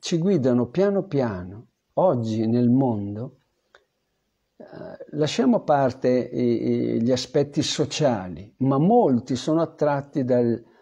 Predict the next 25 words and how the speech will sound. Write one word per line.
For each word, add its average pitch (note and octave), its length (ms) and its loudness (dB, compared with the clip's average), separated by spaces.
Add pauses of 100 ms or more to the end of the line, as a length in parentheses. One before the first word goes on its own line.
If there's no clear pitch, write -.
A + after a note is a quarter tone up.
(160)
dalle, A#2 600 0
dalle A#2 360 -2
varie, A#2 840 -2 (340)
eh, A2+ 640 -6
pratiche C3+ 500 -2
yoga, A2+ 680 0 (480)
no? B2+ 240 -6 (180)
È - 100 -8
per C#3+ 180 0
quello F#3 320 2
che C3 480 -2 (340)
Bhaktivinoda D3 720 0
Thakur F#3 380 0
ha D#3 60 4
voluto D3 400 0
offrire C#3+ 460 0
questo C3 480 -4
dono, A2+ 460 0
perché A#2 640 -4
in A#2+ 220 2
India, C3 340 4
soprattutto A#2+ 600 -4
a A#2 40 -2
quei A#2+ 240 0
tempi, A2 560 -4